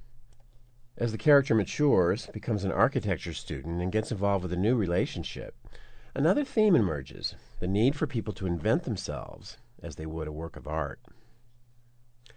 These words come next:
After all that, after years of reinvention, what happens if the first love suddenly shows up again?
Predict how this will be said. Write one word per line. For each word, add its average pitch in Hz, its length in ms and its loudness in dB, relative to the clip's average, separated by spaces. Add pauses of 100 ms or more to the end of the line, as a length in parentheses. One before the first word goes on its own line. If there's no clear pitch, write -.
(140)
After 113 260 4
all 98 160 8
that, 104 340 4 (440)
after 120 200 0
years 123 400 6
of 107 100 0
reinvention, 98 760 2
what 151 160 4
happens 233 500 2
if 135 160 4
the 120 120 -2
first - 340 2
love 80 320 -2
suddenly 101 320 0
shows 98 300 0
up 147 160 -2
again? - 320 -10